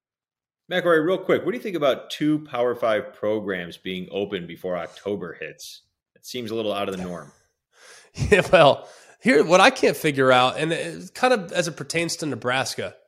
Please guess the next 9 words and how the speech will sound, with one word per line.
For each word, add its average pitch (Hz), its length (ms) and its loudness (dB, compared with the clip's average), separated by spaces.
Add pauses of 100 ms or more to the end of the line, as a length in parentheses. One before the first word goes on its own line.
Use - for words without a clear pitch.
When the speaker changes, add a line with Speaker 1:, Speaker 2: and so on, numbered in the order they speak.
(760)
Speaker 2:
like, 147 280 -6 (240)
you 220 380 4
are 202 720 10
basically 165 540 2
saying 143 440 2
coming 147 280 0
into 131 160 -2
the 113 120 -6
year 117 460 -2